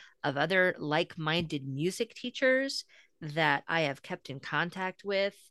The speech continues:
You know, there are people who live all over the country that I just get excited to see and just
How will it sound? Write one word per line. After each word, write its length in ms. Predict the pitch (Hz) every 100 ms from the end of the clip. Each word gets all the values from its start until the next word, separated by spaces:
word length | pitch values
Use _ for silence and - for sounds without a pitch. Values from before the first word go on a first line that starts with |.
| _ _ -
You 60 | 165
know, 180 | 156 156
there 180 | 165
are 40 | 156
people 540 | - 190 180 170 165
who 160 | 156 160
live 260 | 151 151
all 220 | 147 170 180
over 180 | 165
the 80 | 156
country 560 | - 156 151 143 139 143 - _
that 120 | 143 143
I 80 |
just 280 | 143 - -
get 100 | -
excited 440 | - - 139 139 135
to 120 | 139
see 420 | - 135 135 135 _ _ _ -
and 180 | 147 135
just 460 | 139 135 - -